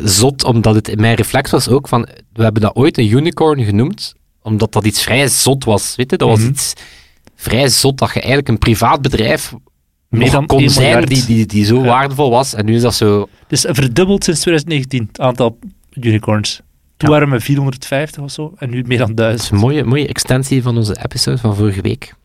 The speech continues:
Speaker 1: Hè, waar dat we het ook onder andere over Europese unicorns
Speaker 2: Want
Speaker 1: en
Speaker 2: ik
Speaker 1: zo
Speaker 2: was het al
Speaker 1: gehad hebben.
Speaker 2: vergeten waar het vorige week over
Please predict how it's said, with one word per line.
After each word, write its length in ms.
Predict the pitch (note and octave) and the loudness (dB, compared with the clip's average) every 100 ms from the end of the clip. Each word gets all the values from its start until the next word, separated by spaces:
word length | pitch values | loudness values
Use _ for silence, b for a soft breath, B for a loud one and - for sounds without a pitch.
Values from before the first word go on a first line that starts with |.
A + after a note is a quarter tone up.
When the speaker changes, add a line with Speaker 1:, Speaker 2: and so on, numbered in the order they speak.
| _ _ _ _ _ _ - | _ _ _ _ _ _ -6
Speaker 1:
Hè, 160 | A2+ | -6
waar 80 | C3 | -2
dat 100 | G2+ | 0
we 60 | G2+ | 0
het 120 | G2 | 0
ook 120 | G2+ | 0
onder 220 | A2 A2 | 2 2
andere 200 | G2+ A#2+ | 4 4
over 240 | B2+ A2+ G#2+ | 2 0 0
Europese 440 | A2 G2+ G2+ - | 0 2 -2 0
unicorns 460 | G#2 A#2+ - A2+ A2+ | -2 -2 -2 -2 0
Speaker 2:
Want 120 | G#2+ | -2
Speaker 1:
en 60 | A#2 | 0
Speaker 2:
ik 60 | |
Speaker 1:
zo 60 | G#2+ | 2
Speaker 2:
was 0 | |
het 80 | G#2 | 2
al 60 | |
Speaker 1:
gehad 160 | G#2 G#2 | 2 2
hebben. 0 | |
Speaker 2:
vergeten 120 | G#2 | 2
waar 80 | G2+ | 2
het 140 | G2+ - | -2 -2
vorige 380 | - A2 G#2 | 0 2 2
week 20 | A#2+ | 0
over 160 | G2+ | 0